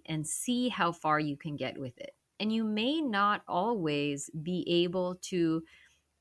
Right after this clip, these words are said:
get to the point of viability. You may have to deliver a patient early, and they may deliver a baby that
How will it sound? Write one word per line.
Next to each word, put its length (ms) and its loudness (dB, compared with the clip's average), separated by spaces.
get 240 4
to 100 0
the 100 2
point 360 0
of 160 0
viability. 840 2
You 220 2
may 400 6
have 360 4
to 240 0
deliver 760 4
a 80 -2
patient 640 0
early, 640 -4
and 440 0
they 300 0
may 460 0
deliver 920 2
a 80 -4
baby 640 2
that 220 0